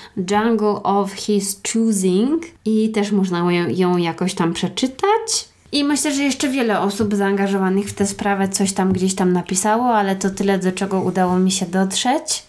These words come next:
Także właśnie sprawa, właściwie to chyba przez tego Golden State Killer i przez ten serial, który dzisiaj oglądałam, tak jakoś mnie natchnęło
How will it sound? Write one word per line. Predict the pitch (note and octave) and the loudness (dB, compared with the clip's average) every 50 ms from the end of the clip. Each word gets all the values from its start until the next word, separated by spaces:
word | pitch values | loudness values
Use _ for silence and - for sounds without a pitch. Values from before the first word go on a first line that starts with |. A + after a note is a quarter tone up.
| _ _ - | _ _ -2
Także | A3 A3 G#3 G#3 G#3 G#3+ G#3 | -2 0 0 0 0 2 2
właśnie | G3+ G3+ G3+ G3+ - G#3+ G#3 G3+ G3+ | 2 2 0 2 2 2 2 2 0
sprawa, | G3+ - - G#3 G3+ G3+ G#3 G3+ G3+ G3+ G3+ | -2 -2 0 0 2 2 2 2 2 0 0
właściwie | G3 G#3+ A3 A3+ A3 - - C4+ C#4 C#4+ | -2 0 0 0 -2 -2 -4 -2 -2 -2
to | C#4 - B3 | 0 0 0
chyba | B3 A#3+ G#3+ A3 | 0 2 0 0
przez | G#3+ - - A3 A3 | 0 0 0 -2 0
tego | - G#3+ G#3 G#3 G3 | 0 0 0 2 0
Golden | F#3+ G3+ G#3 G#3 G#3 F#3+ G3+ G3 G3 F#3+ G3 G3 G3 | 2 2 2 2 2 2 2 2 2 2 2 0 -2
State | - - - - G3+ G3 G3 - | -4 -2 0 0 0 0 -2 -6
Killer | - - - G3+ G3+ G3 F#3+ F#3 | -6 -2 0 2 2 2 2 2
i | F#3+ F3+ | 0 -2
przez | F3+ - - G3 G3 | -2 0 -2 -2 0
ten | G3 G3 F#3 F#3 | 2 0 0 2
serial, | F#3+ - G3 G3 F#3 F#3 | 2 2 2 2 2 0
który | F#3 - - - F#3 F#3 F3 | -2 -4 -4 0 0 0 0
dzisiaj | F3 F3 F#3 - G3 F3 | 0 -2 0 0 0 0
oglądałam, | - F3+ F3 F3 F3 F3 F3 F#3 F3+ F#3 F3+ F3+ F#3 | 0 0 0 0 0 2 2 2 2 2 2 2 2
tak | - F#3 F3+ F#3+ | 0 0 -2 -2
jakoś | F#3 F#3+ F#3 F#3+ F#3+ F#3+ | 0 0 0 0 2 2
mnie | F#3 F3+ F3+ F3+ | 2 2 4 4
natchnęło | F#3 F3 F3 - - - G3 F#3 F#3 F3+ F3+ F3 F3 E3 F3 | 2 2 0 -4 -4 0 0 2 4 4 4 4 2 2 0